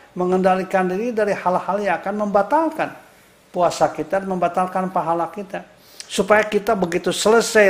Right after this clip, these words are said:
Ramadan, punya pertahanan diri yang kuat. Ya, tidak mau kita mengambil barang orang lain, tidak mau kita korupsi. Ya, kita, kita tahu, eh, ki-, apa, kita tidak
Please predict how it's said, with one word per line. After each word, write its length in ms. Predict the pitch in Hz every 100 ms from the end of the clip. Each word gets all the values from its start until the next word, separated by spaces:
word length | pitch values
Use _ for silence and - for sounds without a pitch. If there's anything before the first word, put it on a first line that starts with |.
| 175
Ramadan, 480 | 175 165 160 185 196 - -
punya 240 | 190 185
pertahanan 560 | 185 180 180 156 175 175
diri 320 | 165 170 160
yang 80 | 139
kuat. 320 | 139 113 101 - _ _ _ _ _ _ _ _ - -
Ya, 320 | 120 123 127 - - _ _ _
tidak 240 | 135 123 131
mau 160 | 156
kita 240 | - - 139
mengambil 480 | 139 135 131 127
barang 320 | 123 127 139 135
orang 240 | 123 123 127
lain, 200 | 139 135
tidak 240 | 127 131 127
mau 160 | 135
kita 240 | 139 139 139
korupsi. 720 | 139 147 151 - - 160 151 - - - - _
Ya, 240 | - 120 143
kita, 320 | - 131 -
kita 260 | - 139 139
tahu, 240 | 151 160 -
eh, 220 | 135 131
ki-, 220 | - 131
apa, 560 | 127 127 170 175 - -
kita 240 | 131 135
tidak 240 | 135 131